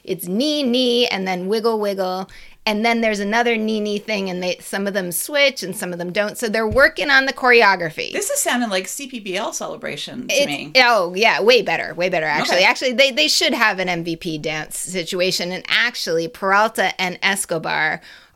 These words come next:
Speaker 1: are the two guys. And today I retweeted the cutest TikTok of the two of them dancing to Aiko Aiko, which is a song, like, near and dear to my heart. And they have the moves. They look so good.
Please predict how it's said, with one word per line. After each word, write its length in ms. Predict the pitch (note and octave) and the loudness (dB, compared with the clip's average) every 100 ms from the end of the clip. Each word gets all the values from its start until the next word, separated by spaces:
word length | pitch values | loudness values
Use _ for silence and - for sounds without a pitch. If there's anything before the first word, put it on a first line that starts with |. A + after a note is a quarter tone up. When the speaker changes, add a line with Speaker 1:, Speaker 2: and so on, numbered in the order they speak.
| - | 2
Speaker 1:
are 260 | G#3+ A3+ | 6 6
the 140 | A#3 A#3 | 6 2
two 220 | - G#3+ | 2 2
guys. 640 | F#3+ F3+ F3 F3 E3+ - - | 4 4 4 4 2 -2 -2
And 280 | G3 F#3+ - | -2 0 -4
today 360 | A#3 G3+ A3+ | -2 2 4
I 120 | A3+ G#3 | 4 4
retweeted 840 | G3+ G#3 - G3 F#3+ F3+ F3 F3 - - - _ | 0 -6 -6 -2 2 4 2 2 -8 -20 -20 _
the 140 | G#3+ A3+ | 0 0
cutest 640 | - - B3+ A#3+ A#3 - | -2 -2 2 6 4 4
TikTok 440 | - F#3+ G3+ G3 | 0 2 2 2
of 100 | G#3 | 0
the 80 | F#3 | -4
two 220 | E3+ G3+ | -2 0
of 40 | F#3 | 0
them 260 | F#3+ F#3+ | 0 -2
dancing 400 | E3+ F3+ F3+ F#3+ | 0 0 0 -4
to 100 | F#3 | -4
Aiko 240 | G#3+ F3+ F3 F3+ | 0 0 -2 -4
Aiko, 340 | F3 F#3+ G#3+ | -2 0 -2
which 220 | G#3+ F3 - | 0 -4 -4
is 120 | F3+ | -6
a 80 | E3 | -6
song, 480 | D#3 D#3+ E3 D#3+ D#3 - | -8 -6 -6 -6 -8 -10
like, 300 | C#3 D#3+ F3+ | -10 -8 -6
near 200 | E3 D#3+ | -6 -6
and 140 | D#3+ | -6
dear 160 | E3+ E3 | -6 -6
to 60 | |
my 140 | E3 D#3+ | -6 -6
heart. 360 | D#3+ D#3 D#3 - | -2 -2 -4 -6
And 380 | F3+ E3 E3 E3+ | -6 -4 -8 -2
they 280 | F3+ D#3 D#3 | 0 2 0
have 460 | - D#3 D3 C#3+ | -2 -4 -4 -6
the 220 | D#3+ E3 D#3 | -6 -6 -4
moves. 840 | D#3+ F3 G3 G#3+ G#3 E3+ D#3 - | -2 0 2 2 0 -4 -6 -10
They 300 | - - - | -8 -8 -8
look 240 | - - | -10 -12
so 180 | - - | -12 -14
good. 360 | - C2 - | -14 -16 -16